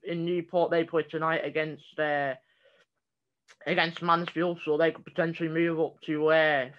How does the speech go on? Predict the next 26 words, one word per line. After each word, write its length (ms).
fifth 220
in, 160
after 320
this 200
game, 240
eighth 320
in, 200
uh, 300
fifth, 360
uh, 320
in 200
Exeter, 540
ninth 400
Carlisle, 480
the 100
game 220
that 180
we 160
play 280
there, 300
Exeter 460
and 120
Carlisle 460
on 120
level 260
points. 420